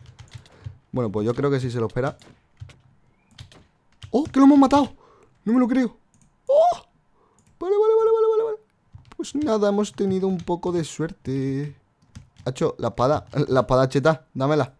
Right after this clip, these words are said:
Vale, bien. ¿Estoy nervioso? No, no estoy, no, no estoy nervioso. Vale, eh, aquí, esto, eh, encantar. Sí, quiero, vale, ok. Em, espada, espada aquí. Espada, empuje, me cago en el empuje de los huevos.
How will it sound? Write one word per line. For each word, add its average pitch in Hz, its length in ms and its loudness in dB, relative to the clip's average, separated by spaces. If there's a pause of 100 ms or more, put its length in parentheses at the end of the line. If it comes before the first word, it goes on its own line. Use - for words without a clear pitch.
Vale, 131 300 -2 (160)
bien. 131 200 -4 (300)
¿Estoy 143 240 -2
nervioso? 180 480 4 (220)
No, 135 260 0 (320)
no 135 120 -2
estoy, 143 220 -4 (140)
no, 147 340 6 (140)
no 139 100 -4
estoy 135 160 -6
nervioso. 120 440 -2 (320)
Vale, 113 200 -4 (440)
eh, 123 260 -2 (380)
aquí, 131 320 -2 (360)
esto, 131 440 -6 (240)
eh, 120 400 -4
encantar. 120 580 -2 (480)
Sí, 139 320 -4 (140)
quiero, 127 360 2 (140)
vale, 117 300 -2 (140)
ok. 131 280 -4 (440)
Em, 120 280 -4 (320)
espada, 123 480 -2
espada 127 280 -4
aquí. 156 260 -6 (500)
Espada, 147 300 -8
empuje, 139 520 -8
me 110 140 -12
cago 170 220 -14
en 131 100 -10
el 117 160 -10
empuje 120 400 -12
de 143 120 -12
los 120 180 -16
huevos. 123 480 -10